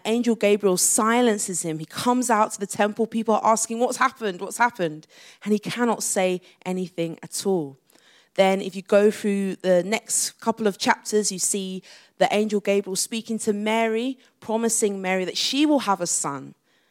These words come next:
and she will name him Jesus, and he will be the Messiah. And then Mary goes to visit Elizabeth because they're cousins. She goes to visit Elizabeth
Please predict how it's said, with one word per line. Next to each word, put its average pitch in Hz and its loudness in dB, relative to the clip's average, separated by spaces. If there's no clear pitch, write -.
and 175 -4
she - -2
will 190 -6
name 185 -2
him 185 -6
Jesus, 202 -4
and 175 -4
he 208 -10
will 185 -8
be 156 -6
the 180 0
Messiah. 151 -6
And 214 -2
then 254 4
Mary 254 4
goes 233 4
to 233 0
visit 233 -2
Elizabeth 180 -4
because 185 -6
they're 208 0
cousins. 147 -4
She 196 -12
goes 208 -4
to 226 -2
visit 196 -4
Elizabeth 190 -2